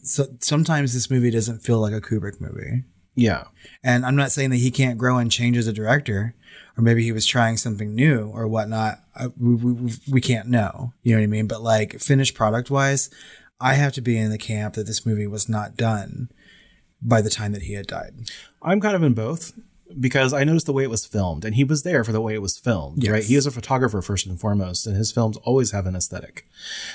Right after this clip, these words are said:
Speaker 2: And this film's aesthetic was markedly different from others, so he was trying to do something new.
Speaker 1: Well, and, and, and I get that too. And, and also, I mean, I think some,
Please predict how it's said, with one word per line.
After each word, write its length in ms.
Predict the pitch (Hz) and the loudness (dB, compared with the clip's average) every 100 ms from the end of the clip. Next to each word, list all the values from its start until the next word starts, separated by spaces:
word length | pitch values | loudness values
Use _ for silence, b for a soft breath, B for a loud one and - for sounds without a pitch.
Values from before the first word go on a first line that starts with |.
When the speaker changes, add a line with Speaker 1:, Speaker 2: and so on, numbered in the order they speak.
| B - | B -2
Speaker 2:
And 160 | 113 | 2
this 140 | 127 - | 2 2
film's 280 | 123 113 107 | 0 0 0
aesthetic 400 | 98 101 98 101 | -2 -2 -2 -4
was 140 | 98 | -2
markedly 340 | 104 139 113 110 | 0 0 0 -2
different 460 | 92 - - - | -2 -4 -6 -4
from 120 | 107 | -2
others, 300 | 90 71 - | -2 -4 -6
so 80 | 120 | -2
he 100 | 117 | 0
was 240 | 175 180 - | 2 2 2
trying 200 | 123 104 | 0 0
to 60 | |
do 100 | 101 | 0
something 300 | 95 87 90 | -2 -2 -4
new. 120 | 85 - - B B B | -6 -10 -20 B B B
Speaker 1:
Well, 160 | 277 254 | 0 0
and, 180 | 190 202 | 2 0
and, 200 | 190 190 | 0 -2
and 140 | 170 170 | 2 2
I 60 | |
get 160 | 165 151 | 2 0
that 120 | 156 | -2
too. 320 | - 101 113 123 | -2 -2 -4 -6
And, 160 | 127 123 | 0 2
and 280 | 127 127 135 | 2 0 2
also, 320 | 139 143 139 | 2 2 0
I 80 | 127 | 0
mean, 220 | 135 131 | 0 0
I 120 | 127 131 | -2 0
think 260 | 160 160 | 2 2
some, 160 | - | 0